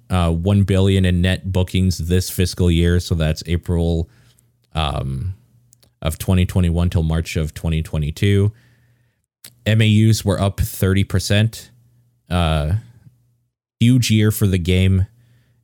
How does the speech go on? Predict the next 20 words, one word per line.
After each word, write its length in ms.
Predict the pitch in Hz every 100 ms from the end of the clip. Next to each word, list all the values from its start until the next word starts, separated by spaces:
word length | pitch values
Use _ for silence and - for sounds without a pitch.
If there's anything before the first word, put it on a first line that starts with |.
| -
and 240 | 90 87
soft 400 | 87 - 101 101
launching 400 | 95 98 - 95 -
Apex 440 | 92 - 92 -
Legends 460 | 85 85 90 85 -
Mobile 300 | 82 80 78
soon. 400 | - 95 95 98 - - _ _ -
That 160 | 120
soft 400 | 127 135 135 123
launch 720 | 107 95 104 104 104 - - - _ _ _ -
I 120 | 101
actually 260 | 104 104 101
got 240 | 101 98 -
a 80 | 95
message 400 | 95 92 95 -
for 360 | 95 87 85
is 340 | 85 87 87 90
going 320 | 92 90 87
live, 420 | 82 82 82 80
like, 480 | 80 73 73 -